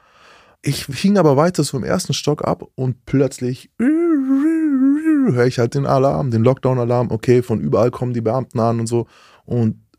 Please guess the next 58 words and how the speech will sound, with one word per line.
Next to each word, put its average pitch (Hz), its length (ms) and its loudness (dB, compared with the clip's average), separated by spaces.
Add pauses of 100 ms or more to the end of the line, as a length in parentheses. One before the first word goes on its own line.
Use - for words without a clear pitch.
(240)
dann 123 220 0
heißt, - 440 -2
jeder 120 320 2
geht 117 140 -2
in 107 100 -2
Zelle, 147 320 2
jeder 117 240 0
muss 135 240 -2
zu 123 140 -4
seinem 120 240 -2
Haftraum, 123 580 0
jeder 117 280 2
wird 110 120 -2
eingeschlossen. - 520 -8 (1700)
Und 117 180 -2
beim 175 240 2
Einschließen 165 720 -2
mache 143 320 -2
ich 139 120 -6
noch 143 180 -2
Scherze 139 480 -6
so 127 140 -2
und 127 160 0
lach 127 240 -4
blöd 135 200 -2
um, 135 200 0
so, - 100 2
„Ahaha, 131 640 -2
ne, 135 340 0
wollt 139 180 2
früher 147 200 0
nach 135 160 2
Hause, 147 320 4
ja, 151 320 4
so, 151 200 0
ja, 160 200 2
ist 139 120 -4
ja 139 60 0
super 135 320 0
halt.“ 120 180 0 (480)
Aber 127 120 2
ich 127 100 2
habe 160 100 4
mich 156 100 4
nicht 151 140 0
wirklich 156 280 0
interessiert, 131 360 -6
weil 131 60 2
es 127 140 -4
war 120 120 4
in 120 100 0
einer 120 80 0
halben 123 200 0
Stunde 123 220 -4
sowieso 117 280 2
Einschluss - 340 -6
gewesen. 104 380 -6
Also 110 300 -6